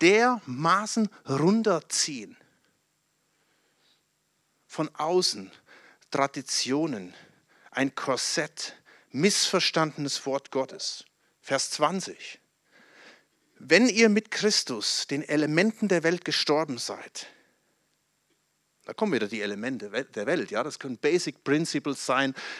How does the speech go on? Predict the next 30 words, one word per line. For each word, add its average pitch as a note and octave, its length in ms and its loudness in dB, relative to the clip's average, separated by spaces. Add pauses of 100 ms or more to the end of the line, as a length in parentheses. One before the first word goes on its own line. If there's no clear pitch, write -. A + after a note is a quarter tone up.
(120)
die C3+ 120 -2
aus C#3 180 0
der A#2 180 2
Welt C3+ 280 0
kommen, G#3+ 340 0
das E3 140 -4
können F3+ 180 0
aber D#3 140 2
auch - 80 2
Basic E3+ 500 2
Principles E3 640 0
sein, D3 240 2 (420)
die D#3 100 -4
sich - 380 -6
irgendwie E3 380 -2
bei D3 140 -2
uns A3+ 460 -4
eingenistet A#2 840 -6
haben, F2 300 -16 (1040)
aufgrund B2 420 -2
unserer G#2+ 300 -8
Vergangenheit. C3+ 720 -6 (1120)
Dann A#2 100 -14
sagt D#3 220 -6
Paulus, D3+ 400 -2
"Warum G#3+ 260 2
unterwerft F3 580 2
ihr D3+ 60 0
euch D3 140 -4
Satzungen, A2 580 -6